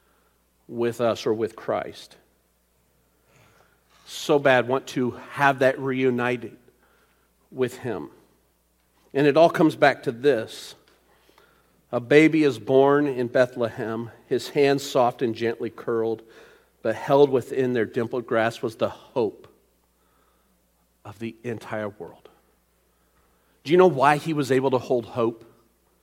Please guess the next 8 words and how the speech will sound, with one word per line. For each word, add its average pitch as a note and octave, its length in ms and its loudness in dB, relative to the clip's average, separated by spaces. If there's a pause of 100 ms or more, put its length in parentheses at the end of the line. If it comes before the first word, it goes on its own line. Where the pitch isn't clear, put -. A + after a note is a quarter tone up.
(560)
Because B2 300 -4
he D3 100 -2
was C3 180 -2
willing B2 500 -2
to A2 120 -14
take - 540 -6 (280)
the A2 120 -6
nails A2+ 680 -6